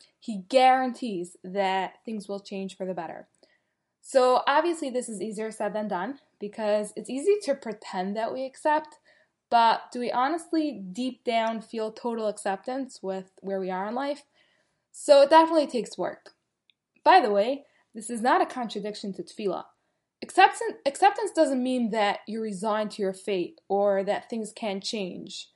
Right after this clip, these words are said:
or that you're accepting that it's gonna be that way forever. Of course you're supposed to ask Hashem for the things you want.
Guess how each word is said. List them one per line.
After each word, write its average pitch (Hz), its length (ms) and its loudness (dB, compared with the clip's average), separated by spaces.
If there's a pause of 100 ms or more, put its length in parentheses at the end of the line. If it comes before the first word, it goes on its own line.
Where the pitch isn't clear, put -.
(300)
or 214 100 -4
that 202 140 4
you're 196 100 2
accepting 214 380 -2
that 202 80 -2
it's 190 140 -6
gonna 196 160 -6
be 202 100 -6
that 190 160 -2
way 190 120 -2
forever. - 520 -8 (400)
Of 240 140 -2
course 359 320 4
you're 254 100 -2
supposed 208 240 -6
to - 80 -4
ask 190 240 -4
Hashem 190 320 -6
for 180 80 -8
the 185 100 -6
things 185 280 -10
you 196 80 -6
want. 165 240 -10